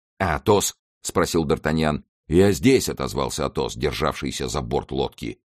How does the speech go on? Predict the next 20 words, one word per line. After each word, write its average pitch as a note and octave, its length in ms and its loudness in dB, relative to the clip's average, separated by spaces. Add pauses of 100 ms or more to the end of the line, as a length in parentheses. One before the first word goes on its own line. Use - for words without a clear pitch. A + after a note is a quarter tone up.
(200)
Он F#2 200 2
в - 100 -8
качестве D2 520 -2
генерала, D2 520 0
прикрывающего C#2 840 -2
отступление C2 560 -2
армии, F2+ 360 2
считал C#2+ 340 -2
своим B1 280 -4
долгом D2 420 2
войти B1+ 340 -4
в - 60 -12
шлюпку C#2+ 460 -4
последним. A#1 840 -6 (600)
«Все A2+ 240 4
в - 40 -2
шлюпке?» F#2 500 4 (300)
«Все», — G2+ 320 4
отвечал C2 420 -2
Д'Артаньян. A#1 540 -4